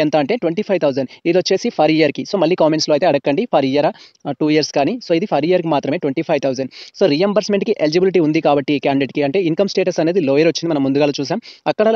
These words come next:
హయ్యర్ కనుక ఉన్నట్లయితే ఈ ట్వంటీ ఫైవ్ థౌసండ్ అనేది మనకి పింక్ కలర్‌లో ఇచ్చేవారు. So జాయినింగ్ టైమ్‌లోనే మనతోటి ట్వంటీ ఫైవ్ థౌసండ్ అనేది కాలేజ్ వాళ్ళు కట్టించుకుంటారు. So ఇక్కడ లోయర్ అని ఉంది కాబట్టి మనకి ఎంత వస్తుంది అంటే లెవెన్ థౌసండ్ ఫైవ్ హండ్రెడ్ అయితే పే చేయాల్సి ఉంటుంది. రిమైనింగ్ అమౌంట్ ఏంటి అంటే వీళ్ళు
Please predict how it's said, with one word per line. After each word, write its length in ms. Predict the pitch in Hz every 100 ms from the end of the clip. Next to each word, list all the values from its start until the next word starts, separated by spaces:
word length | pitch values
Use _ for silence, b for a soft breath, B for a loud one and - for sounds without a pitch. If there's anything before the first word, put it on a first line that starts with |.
| -
హయ్యర్ 200 | 160 190 196
కనుక 180 | 185 175
ఉన్నట్లయితే 360 | 160 151 151 220
ఈ 40 | 185
ట్వంటీ 200 | 170 170 220
ఫైవ్ 100 | 208
థౌసండ్ 240 | 185 175 170
అనేది 160 | 156 175
మనకి 120 | 185
పింక్ 140 | 170 190
కలర్‌లో 280 | 196 185 175
ఇచ్చేవారు. 340 | 147 156 147 208 B B
So 60 | - 165
జాయినింగ్ 280 | 175 214 208
టైమ్‌లోనే 340 | 190 185 196
మనతోటి 280 | 160 156 151 170
ట్వంటీ 180 | 156 190
ఫైవ్ 100 | 170
థౌసండ్ 220 | 156 151
అనేది 200 | 143 151 254 B -
కాలేజ్ 220 | 156 160 156
వాళ్ళు 160 | 202 - B -
కట్టించుకుంటారు. 540 | 151 147 156 135 135 147 B
So 60 | -
ఇక్కడ 120 | 156 143 143
లోయర్ 220 | 180 202
అని 80 | 196
ఉంది 120 | 180 170
కాబట్టి 240 | 156 151 165
మనకి 140 | 143 139
ఎంత 80 | 160
వస్తుంది 220 | - 160 147
అంటే 120 | 208
లెవెన్ 180 | 143 156
థౌసండ్ 240 | 165 170 175
ఫైవ్ 100 | 147
హండ్రెడ్ 200 | 151 139
అయితే 120 | 135 -
పే 80 | 147 147
చేయాల్సి 220 | 147 139
ఉంటుంది. 180 | 139 139 147
రిమైనింగ్ 320 | 208 226 214 196
అమౌంట్ 200 | 190 160
ఏంటి 200 | 147 147
అంటే 140 | 131 285 B B 139
వీళ్ళు 200 | 151 202